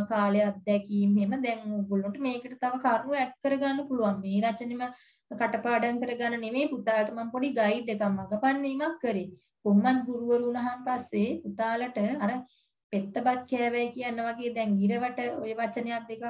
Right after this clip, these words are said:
පුරුදු කරාන් පස්සේ ඒක කටපාඩම් කරගෙන ඌ ඒකමනේ තිස්සෙම කියන්නේ. එතනින් එහාට වචනයක් එයා උච්චාරණය කරන්න දන්නේ නෑනේ.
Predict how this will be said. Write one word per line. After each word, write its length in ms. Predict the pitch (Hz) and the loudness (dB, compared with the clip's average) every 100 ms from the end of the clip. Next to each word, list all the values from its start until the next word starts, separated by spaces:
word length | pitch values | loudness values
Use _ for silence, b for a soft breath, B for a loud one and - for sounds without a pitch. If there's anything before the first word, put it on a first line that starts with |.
| 233 | -10
පුරුදු 320 | 226 214 233 | -14 -12 -10
කරාන් 400 | 233 226 233 220 | -6 -4 -6 -6
පස්සේ 320 | 226 220 240 | -8 -6 -2
ඒක 160 | 208 233 | -2 -2
කටපාඩම් 600 | 233 220 - 233 226 233 220 | -8 -8 -6 -4 -4 -6 -8
කරගෙන 340 | 226 220 233 | -10 -8 -8
ඌ 160 | 233 214 | -4 0
ඒකමනේ 480 | 220 240 262 254 | 0 0 0 0
තිස්සෙම 380 | 254 254 - 254 | 2 0 -2 -6
කියන්නේ. 360 | 254 254 240 233 b b b - | -6 -8 -14 -18 b b b -4
එතනින් 400 | 208 254 262 226 | 2 2 2 4
එහාට 380 | 208 240 262 294 | 4 4 2 0
වචනයක් 500 | 262 277 269 262 - | -2 -2 0 0 0
එයා 200 | 269 262 | 0 2
උච්චාරණය 560 | 247 - 269 262 262 262 | 0 0 2 4 2 -2
කරන්න 280 | 254 254 254 | 0 0 2
දන්නේ 220 | 262 220 | 2 2
නෑනේ. 340 | 220 247 269 | 0 0 -2